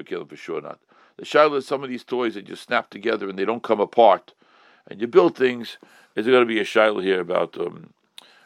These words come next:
an Isser on Shabbos as well? Okay, Zok Gemara Baita Ula Ikla Be'er Yehuda. I don't understand this Gemara. I'm telling you right now, up front. Ula Ikla Be'er Yehuda.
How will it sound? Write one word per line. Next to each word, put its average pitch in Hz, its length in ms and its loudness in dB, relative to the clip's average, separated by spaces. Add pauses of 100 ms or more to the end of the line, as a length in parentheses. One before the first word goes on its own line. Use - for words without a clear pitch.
(120)
an 92 80 -8 (100)
Isser 92 320 -2
on 80 100 -2
Shabbos 76 460 -4
as 67 160 -12
well? 62 260 -8 (320)
Okay, - 300 2 (140)
Zok 139 160 2
Gemara 139 240 2
Baita 135 320 2
Ula 131 260 -2
Ikla 147 300 -8
Be'er 143 180 2
Yehuda. 131 460 -4
I 113 100 -8
don't 139 240 -2
understand 113 420 -8
this 98 140 -14
Gemara. 123 300 -2
I'm 110 80 -8
telling 110 200 -6
you 101 100 -6
right 95 180 -4
now, 131 260 -4 (400)
up 110 180 0
front. - 280 0
Ula 147 240 2
Ikla 139 160 -6
Be'er 143 160 4
Yehuda. 135 400 0